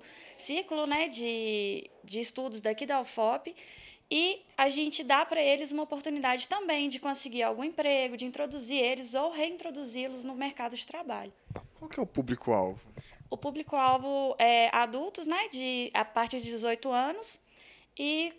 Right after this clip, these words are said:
Speaker 1: que tem interesse em estudar, né, <laughs> em aprender alguma coisa que a gente possa ensinar pra eles.
Speaker 2: Qual que é o período de inscrição, assim?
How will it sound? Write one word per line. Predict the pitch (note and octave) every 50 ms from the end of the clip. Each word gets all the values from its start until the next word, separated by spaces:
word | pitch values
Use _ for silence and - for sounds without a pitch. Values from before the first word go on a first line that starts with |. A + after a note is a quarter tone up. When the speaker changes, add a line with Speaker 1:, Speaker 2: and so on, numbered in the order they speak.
| _ _ -
Speaker 1:
que | F4+ F#4
tem | - F4 E4+
interesse | F4+ F4 G4+ G#4+ G#4 F#4+ F#4 - F#4+
em | F4+
estudar, | - - A4+ - - C#4+ B3+ B3+
né, | C4+ D#4 F4+ -
<laughs> | -
em | B3+ B3+ B3+ C#4
aprender | C4+ C#4 - C#4+ C#4 C#4 C4+
alguma | C4+ C4+ B3+ C4+ C#4+ D#4
coisa | D4+ - C#4 C4 C4 C4 C#4 C#4
que | - C4+
a | C4+
gente | C4 C4+ B3+ -
possa | - B3 B3+ B3+ - C4+ B3+ - -
ensinar | B3 B3 B3 - C4 B3+ C4
pra | B3 - D#4+
eles. | E4+ C#4+ G#3+ G#3 G#3+ - - - _ _ - - - - -
Speaker 2:
Qual | - - -
que | -
é | -
o |
período | - E3 C#3 C#3 B2+ C3
de | A#2+ C3
inscrição, | C3+ C3 - - C3 A#2+ - - A2+ G#2+ G#2+
assim? | G#2 A2 - - A#2